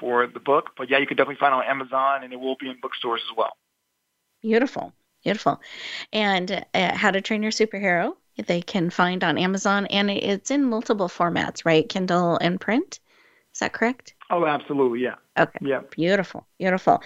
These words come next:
Speaker 2: Um, so, uh, those of you who are looking for holiday gift ideas, we have Wish Sandwich <laughs> and we have How to Train Your Superhero. So wonderful options and opportunities that you can lean in. It's very timely. And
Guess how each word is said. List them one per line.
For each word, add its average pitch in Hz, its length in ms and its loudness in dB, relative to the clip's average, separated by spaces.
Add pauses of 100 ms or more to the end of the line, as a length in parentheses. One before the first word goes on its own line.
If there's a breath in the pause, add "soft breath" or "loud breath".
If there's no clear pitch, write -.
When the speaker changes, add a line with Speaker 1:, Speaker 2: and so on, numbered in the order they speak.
(300 loud breath)
Speaker 2:
Um, 180 320 0
so, 165 500 0 (120)
uh, - 100 -6
those 170 300 0
of 180 80 -2
you 196 100 0
who 196 60 4
are 190 40 4
looking 202 280 0
for 196 140 -2
holiday 190 300 0
gift 226 300 2
ideas, 247 840 0
we 285 180 2
have 185 180 2
Wish 190 240 0
Sandwich - 760 0
<laughs> - 40 -6
and - 400 0
we 196 140 -2
have 240 120 0
How 202 200 2
to - 120 -4
Train - 400 0 (380 loud breath)
Your 202 140 2
Superhero. 196 680 0
So 170 200 0
wonderful 185 420 0
options 226 640 0
and 185 160 2
opportunities 170 720 0
that - 120 4
you - 80 2
can 175 220 0
lean 165 240 0
in. 208 180 4
It's - 140 -6
very 214 180 2
timely. 233 540 0 (680 loud breath)
And 226 600 0